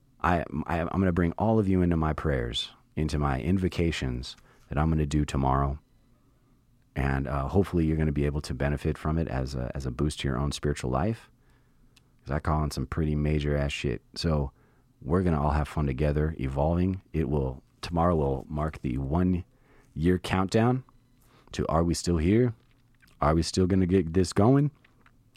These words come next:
'Cause the next January twenty twenty-one, uh, twelve twenty-one is gonna be ballistic and has tons of potential, both for exponential raising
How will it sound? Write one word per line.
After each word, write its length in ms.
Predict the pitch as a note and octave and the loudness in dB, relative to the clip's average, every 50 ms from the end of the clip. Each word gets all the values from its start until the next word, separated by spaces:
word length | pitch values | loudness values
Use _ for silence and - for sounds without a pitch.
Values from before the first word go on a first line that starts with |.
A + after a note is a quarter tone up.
| _ - - - - | _ -20 -18 -12 -4
'Cause 180 | - F#2+ F#2+ E2+ | -2 -2 0 2
the 80 | E2+ | 2
next 260 | F#2 G#2 G#2 F2 - - | 2 2 2 0 0 0
January 560 | F#2 E2 E2 D#2+ D#2 D#2 D2+ D#2 D2+ D2+ D2 | 0 2 2 2 2 0 0 0 0 0 -2
twenty 440 | - - D2+ D2 D2 D2 D2 C2+ - - | -4 -4 -4 -2 -2 -2 -4 -6 -8 -10
twenty-one, 560 | - - D2 C#2+ C#2 C#2 C#2+ C#2+ C#2+ C#2+ C#2 - _ _ _ _ _ _ _ _ _ _ _ _ _ _ _ | -6 -4 -2 0 0 0 -2 -2 -2 -4 -6 -8 _ _ _ _ _ _ _ _ _ _ _ _ _ _ _
uh, 140 | - D2 C#2+ C#2+ | -6 -4 -4 -2
twelve 240 | - - D#2 D2+ | 0 0 0 0
twenty-one 440 | - - D2 C#2+ C#2 C#2+ C#2+ C#2 C#2 | 0 -2 -2 -2 0 0 -2 -2 -4
is 180 | - C2+ D2 D2+ | -4 -6 -6 -4
gonna 260 | D2 D2 D2 C#2+ C#2+ | -4 -4 -2 -2 -4
be 320 | C#2 C2+ C#2 C#2 C#2 C#2+ - - - - - _ _ - | -4 -4 -4 -4 -4 -6 -6 -2 -2 -2 -2 _ _ -8
ballistic 880 | F2 E2 E2 E2+ E2+ E2 E2 E2 D#2 - - - B1 - - - - - - | -4 0 0 2 2 2 0 0 -2 -4 -4 -6 -6 -6 -6 -12 -20 -18 -12
and 120 | - C2+ C#2 | -8 -6 -4
has 160 | C#2+ C2+ - | -4 -4 -4
tons 220 | - - E2 D2 | -2 -2 -2 -2
of 80 | C#2+ - | -2 -4
potential, 600 | - C#2+ - D#2+ D#2 D2 - D#2 D2+ D#2 C#2+ - _ _ _ _ | -6 -4 -2 0 0 0 0 0 0 0 -2 -4 _ _ _ _
both 200 | - A2 G#2+ G2+ | 0 2 2 0
for 400 | - - - E2+ E2 D#2+ D2+ D2+ - - - - - - - - - - _ _ _ - | -2 -2 0 2 2 2 0 -2 -6 -12 -20 -20 -20 -20 -20 -20 -20 -20 _ _ _ -4
exponential 580 | A#2+ - - - A#2 G#2+ G#2+ G#2 - G2+ F#2 F2 | -2 -2 2 2 4 4 4 4 2 2 2 4
raising 480 | G#2+ C3 C#3+ D3 D3+ C#3 C#3 C3+ B2+ | 4 4 4 6 6 6 6 4 2